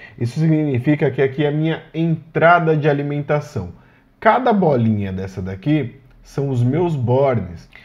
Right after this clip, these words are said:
Então observe, essas bolinhas aqui, elas representam os meus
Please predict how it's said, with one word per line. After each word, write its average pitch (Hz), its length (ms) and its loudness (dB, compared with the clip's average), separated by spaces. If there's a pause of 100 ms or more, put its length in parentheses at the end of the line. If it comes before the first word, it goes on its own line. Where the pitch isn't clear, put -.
(220)
Então 131 200 2
observe, 156 480 0
essas 180 220 2
bolinhas 147 720 4
aqui, 110 560 -2
elas 98 260 -6
representam 135 840 0
os 113 240 0
meus 170 360 0